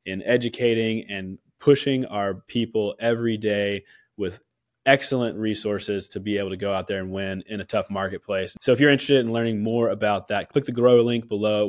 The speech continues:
We'll get you connected with all the resources that you need to learn about the best network in mortgages. So, Rich, any other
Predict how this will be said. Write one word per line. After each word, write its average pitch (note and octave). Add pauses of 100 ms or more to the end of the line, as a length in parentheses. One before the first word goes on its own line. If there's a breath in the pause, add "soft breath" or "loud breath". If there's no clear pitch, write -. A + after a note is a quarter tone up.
(120)
We'll C3
get D3
you C#3
connected C3+
with A2
all C3
the B2
resources A#2
that G2
you B2+
need A#2
to G2+
learn G2+
about G2
the F#2
best G2
network F#2+
in F#2+
mortgages. F2+
So, B2+
Rich, C#3
any C#3
other B2